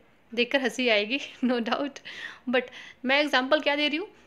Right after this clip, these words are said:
कि अगर आइस है तो हम क्या करते हैं, आइस से कुछ बनाना शुरू कर देते हैं। जैसे मैंने स्नोमैन बनाया,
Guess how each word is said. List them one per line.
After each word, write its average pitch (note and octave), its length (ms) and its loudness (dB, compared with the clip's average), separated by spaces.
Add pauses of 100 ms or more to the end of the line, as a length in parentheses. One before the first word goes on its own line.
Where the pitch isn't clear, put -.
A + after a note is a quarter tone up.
(140)
कि C#4+ 60 0
अगर C#4+ 280 4
आइस C4 280 2
है D4 160 2
तो C#4+ 120 0
हम C#4 400 0
क्या C4 140 4
करते C4 260 2
हैं, C4+ 160 0
आइस A#3 140 4
से B3+ 80 -4
कुछ A#3 160 -4
बनाना A3+ 220 0
शुरू A3+ 200 -2
कर G#3 140 0
देते G#3 280 -2
हैं। G#3+ 80 0
जैसे A3 200 -2
मैंने A3+ 220 2
स्नोमैन A3 400 -4
बनाया, G3 440 2